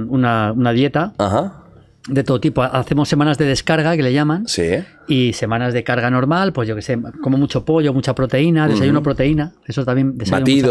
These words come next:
Speaker 1: mucha,
Speaker 2: y todo eso también.
Speaker 1: batidos de proteína, eso bastante,
Speaker 2: Hostia,
Speaker 1: sí.
Speaker 2: estás hecho un figura, ¿eh?
Speaker 1: Bueno, hago lo que puedo, pero
Speaker 2: O sea,
Speaker 1: es que al final te digo una cosa, en el gimnasio es de, para desconectar del fútbol me viene bien.
Speaker 2: <laughs>
Speaker 1: Estoy levantando pesas y tal.
Speaker 2: Pero no estás levantando pesas viendo, por ejemplo, un Nicaragua
Speaker 1: No,
Speaker 2: contra
Speaker 1: no, eso no,
Speaker 2: Burkina
Speaker 1: pero,
Speaker 2: Faso.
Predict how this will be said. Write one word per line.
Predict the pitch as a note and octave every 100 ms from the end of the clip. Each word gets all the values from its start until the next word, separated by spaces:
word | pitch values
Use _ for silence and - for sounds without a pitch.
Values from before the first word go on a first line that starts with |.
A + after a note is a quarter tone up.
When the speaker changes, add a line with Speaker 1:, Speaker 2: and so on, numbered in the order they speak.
| G2+
Speaker 1:
mucha, |
Speaker 2:
y | G2+
todo | A2
eso | G#2+ -
también. | F2+ G2
Speaker 1:
batidos | C#3 C#3 B2+
de |
proteína, | A2+ A#2 B2+ F3+ E3+ D#3 D#3
eso | -
bastante, | A#2 - A2
Speaker 2:
Hostia, | G#2
Speaker 1:
sí. | F2 D#2+
Speaker 2:
estás | D#2
hecho | D#2 A#2+
un | B2 A2 F#2
figura, | D#2 D#2 G2+ F#2 E2
¿eh? | B2+
Speaker 1:
Bueno, | C#3+ C3
hago | B2 C3+
lo |
que | C#3 A#2
puedo, | B2
pero | C3+ C3
Speaker 2:
O |
sea, | F#3+
Speaker 1:
es | F#3
que |
al | C#3+
final | D#3+ E3+
te | E3
digo | E3+
una | E3
cosa, | E3+ D3
en |
el | B2+
gimnasio | - C#3 E3 G3
es | E3
de, | E3+
para | - D3
desconectar | C3 C#3 F3
del | F#3
fútbol | D#3+ F#3+
me | F3+
viene | D#3+ E3
bien. | D3 F#3
Speaker 2:
<laughs> | - G3 -
Speaker 1:
Estoy | F#3 F3
levantando | F3 G3 F#3 F3+ D#3+
pesas | F#3+ F3+ D3+
y |
tal. | D#3+ F#3+ A#3+
Speaker 2:
Pero | C3+
no | D3
estás | D#3+ G#3
levantando | F3+ C#3+ B2+ A#2
pesas | B2+ A#2+ A2
viendo, | A2+ A#2+ A#2
por | A2
ejemplo, | G#2 A#2+ G#2 A2
un | G#2+
Nicaragua | A2+ C#3+ A2 G#2+ G#2+
Speaker 1:
No, | G#2
Speaker 2:
contra | G#2 F#2+ G#2+
Speaker 1:
no, | G2
eso | G2 D#3+
no, |
Speaker 2:
Burkina | C#3 B2 C#3
Speaker 1:
pero, | C#3
Speaker 2:
Faso. | G#2